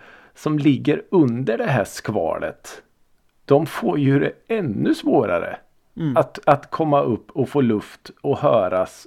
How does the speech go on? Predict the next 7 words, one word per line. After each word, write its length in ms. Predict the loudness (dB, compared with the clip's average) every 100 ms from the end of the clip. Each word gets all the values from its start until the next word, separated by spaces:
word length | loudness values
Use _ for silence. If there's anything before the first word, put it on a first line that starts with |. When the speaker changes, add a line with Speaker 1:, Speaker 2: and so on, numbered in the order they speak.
| -6
Speaker 1:
och 140 | -6
synas 800 | -2 -2 0 -4 -8 -10 -14 -20 _ _ _ _ _ _ _
när 180 | -4 -2
det 100 | -2
här 140 | -4
fortsätter. 720 | -8 -10 -8 -12 -8 -10 -10 _ _ _ _ _ _ _ _ -20 _ _ _ _ -8
Speaker 2:
Absolut. 640 | -6 -4 -4 -4 -6 -20